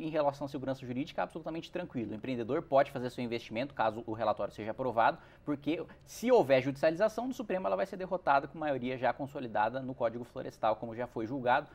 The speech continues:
A mesma coisa diziam sobre o Código Florestal. Vai ser judicializado, tal, levaram pro Supremo, foram derrotados, agora a gente tem a pacificação jurídica. Da mesma maneira, eu tenho essa tranquilidade pra falar sobre o meu relatório do licenciamento ambiental. O que eu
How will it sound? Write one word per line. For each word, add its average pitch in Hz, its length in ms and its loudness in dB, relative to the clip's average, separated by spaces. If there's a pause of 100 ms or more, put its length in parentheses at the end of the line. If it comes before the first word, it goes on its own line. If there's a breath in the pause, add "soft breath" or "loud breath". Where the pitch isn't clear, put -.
(120 soft breath)
A - 80 -6
mesma 185 240 0
coisa 165 240 0
diziam 139 200 -6
sobre 151 140 -6
o - 20 -10
Código 147 200 -2
Florestal. 165 380 -2
Vai 160 140 -2
ser 214 100 -10
judicializado, 202 600 -6
tal, 185 120 2
levaram 180 300 -2
pro 190 100 -14
Supremo, 214 320 -8
foram 202 200 -10
derrotados, 180 500 -2
agora 156 220 -4
a - 20 -10
gente 151 180 -14
tem 143 100 -8
a 143 60 -6
pacificação 135 600 -6 (260 soft breath)
jurídica. 123 580 -6
Da 127 120 -2
mesma 127 200 -4
maneira, 123 240 -2
eu 123 40 -8
tenho 127 100 -8
essa 123 160 -6
tranquilidade 113 560 -6
pra 123 140 -6
falar 107 340 -2 (160 soft breath)
sobre 117 220 -8
o - 20 -6
meu 123 80 -4
relatório 120 380 2
do - 20 -4
licenciamento 120 480 -8
ambiental. 123 480 -2 (260 soft breath)
O 196 100 -2
que 285 320 4
eu 120 200 8